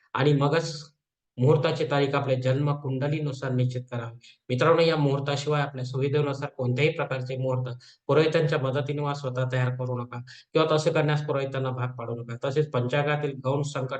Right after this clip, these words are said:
व आपत्काळातील मुहूर्तांची निवड शक्यतो करू नका. मित्रांनो, संकल्प सोडून केलेले कोणतेही विधिवत धार्मिक कर्मकांड संबंधित पूजनीय देवतेपर्यंत लवकर पोहोचते आणि पूजेचे फळ पूजा करताच लवकर प्राप्त होते. आपल्या नावे पुण्य जमा होते मित्रांनो, कारण अशा धार्मिक कर्मकांडाच्या करता करविता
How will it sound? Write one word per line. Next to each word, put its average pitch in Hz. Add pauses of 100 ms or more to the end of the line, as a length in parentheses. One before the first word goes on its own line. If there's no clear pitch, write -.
व 127
आपत्काळातील 135
मुहूर्तांची 135
निवड 135
शक्यतो 127
करू 123
नका. 117 (400)
मित्रांनो, 160
संकल्प 147
सोडून 147
केलेले 135
कोणतेही 127
विधिवत 135
धार्मिक 123
कर्मकांड 123 (300)
संबंधित 147
पूजनीय 139
देवतेपर्यंत 127
लवकर 127
पोहोचते 117 (240)
आणि 143
पूजेचे 151
फळ 147
पूजा 131
करताच 127
लवकर 123
प्राप्त -
होते. - (280)
आपल्या 127
नावे 135
पुण्य 143
जमा 127
होते 127
मित्रांनो, 117
कारण 127
अशा 135
धार्मिक 127
कर्मकांडाच्या 127
करता 123
करविता 123